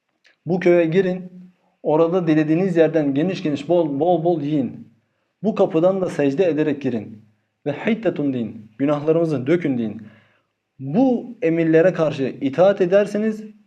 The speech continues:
"Naghfir lekum khatayakum." Bizler de sizlerin günahlarınızı, hatalarınızı, kusurlarınızı bağışlayalım.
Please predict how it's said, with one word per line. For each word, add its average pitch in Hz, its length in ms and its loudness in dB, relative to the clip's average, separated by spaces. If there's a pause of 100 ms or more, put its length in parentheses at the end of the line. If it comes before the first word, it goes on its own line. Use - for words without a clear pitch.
"Naghfir 139 400 -2
lekum 135 320 0
khatayakum." 123 680 -2 (440)
Bizler 151 300 2
de 156 80 0
sizlerin 147 380 -4
günahlarınızı, 135 720 -2 (100)
hatalarınızı, 127 720 0
kusurlarınızı 127 580 -4
bağışlayalım. 110 540 -4